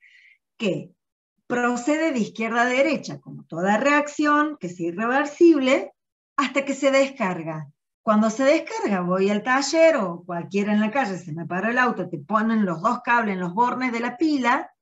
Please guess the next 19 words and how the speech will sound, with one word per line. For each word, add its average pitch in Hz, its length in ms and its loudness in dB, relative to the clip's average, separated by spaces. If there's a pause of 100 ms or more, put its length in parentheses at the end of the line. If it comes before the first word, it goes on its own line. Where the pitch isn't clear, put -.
(460)
entonces 339 360 -4
te 320 100 -6
pasan 294 360 -4
electrones 339 720 -2
y 247 100 -4
recargan 285 640 -2
haciendo 247 560 -2
que 285 320 -2
la 208 140 0
reacción 247 560 -4
vaya 233 320 0
de 262 100 -4
derecha 190 400 -4
a 240 40 -8
izquierda. 156 580 -10 (260)
Son 294 300 0
reacciones 269 680 0
de 247 60 -2
oxidación-reducción. 190 1500 -4